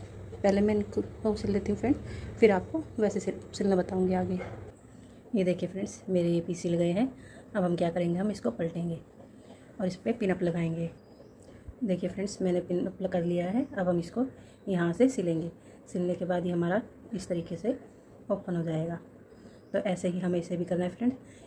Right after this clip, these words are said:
इसको हम ऐसे इसके ऊपर रखेंगे और यहाँ हम जोड़ों पर pin up करेंगे और फिर इसको भी ऐसे सिल देंगे। तो मैं ये आपको complete करके दिखाती हूँ। ये देखिए friends,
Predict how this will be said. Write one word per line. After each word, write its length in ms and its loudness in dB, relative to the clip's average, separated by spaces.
इसको 200 -4
हम 160 -2
ऐसे 180 -2
इसके 180 -4
ऊपर 160 -2
रखेंगे 420 0
और 80 2
यहाँ 320 0
हम 360 2
जोड़ों 300 4
पर 200 0
pin 120 2
up 120 -2
करेंगे 340 4
और 160 -2
फिर 140 -2
इसको 240 -2
भी 220 2
ऐसे 200 2
सिल 240 2
देंगे। 280 2
तो 60 -2
मैं 120 4
ये 100 4
आपको 260 2
complete 380 6
करके 220 -8
दिखाती 380 -8
हूँ। 140 -2
ये 100 4
देखिए 220 2
friends, 300 -6